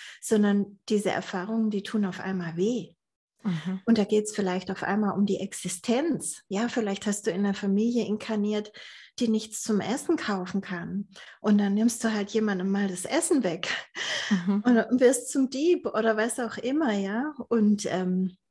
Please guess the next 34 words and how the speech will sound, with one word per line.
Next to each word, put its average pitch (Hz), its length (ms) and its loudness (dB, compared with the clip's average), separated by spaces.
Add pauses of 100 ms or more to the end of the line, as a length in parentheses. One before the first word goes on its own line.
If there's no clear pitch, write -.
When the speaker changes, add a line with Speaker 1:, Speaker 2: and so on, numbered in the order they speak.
(680)
Speaker 1:
also - 240 2
das 262 180 2
ist 226 160 -4
jetzt 202 280 0
ja 202 140 2
nur 214 300 0
eine 226 400 0
Facette 233 560 -4
von 202 380 -2
Milliarden, 208 640 0
die 202 180 -4
wir 190 80 -6
uns 180 160 -6
ausdenken 196 640 -6
können. 180 380 -6 (400)
Und 220 120 2
so 214 140 -2
verstricken 247 720 -4
wir 190 160 -2
uns 180 200 -4
hier 170 180 -6
ein 170 80 -8
Stück - 360 -14
weit. - 280 -10
Und 196 100 0
das 208 160 -2
ist 214 220 -2
das, 214 200 2
was 202 220 0
wir 220 80 2
dann 202 160 -2
auch - 240 -6
Karma 214 540 -2
nennen, 180 580 -4